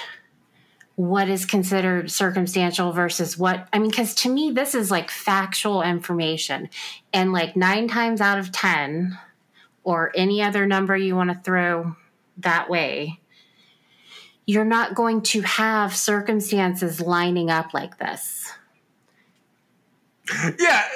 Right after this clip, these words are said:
Speaker 2: Okay. So overall, this guy is uh, I, I, I don't, I don't know how to explain how I feel about him.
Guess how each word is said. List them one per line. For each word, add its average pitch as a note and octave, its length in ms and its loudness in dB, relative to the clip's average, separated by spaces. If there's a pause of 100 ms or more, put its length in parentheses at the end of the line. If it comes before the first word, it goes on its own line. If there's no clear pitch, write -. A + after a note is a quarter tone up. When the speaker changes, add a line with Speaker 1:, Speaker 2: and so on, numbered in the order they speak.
Speaker 2:
Okay. B3 220 2
So A3+ 380 2
overall, B2 880 2
this F3+ 320 2
guy C#3+ 540 4
is A2+ 840 2 (2000)
uh, - 40 -2
I, - 540 -2
I, F3+ 380 2
I - 20 4
don't, D3+ 300 0
I D3+ 100 4
don't G3+ 160 4
know G#3 100 2
how E3 160 4
to D3 60 2
explain C3+ 480 0
how A#2 160 4
I F#2+ 100 2
feel A2 240 2
about F#2 260 0
him. E2+ 160 -2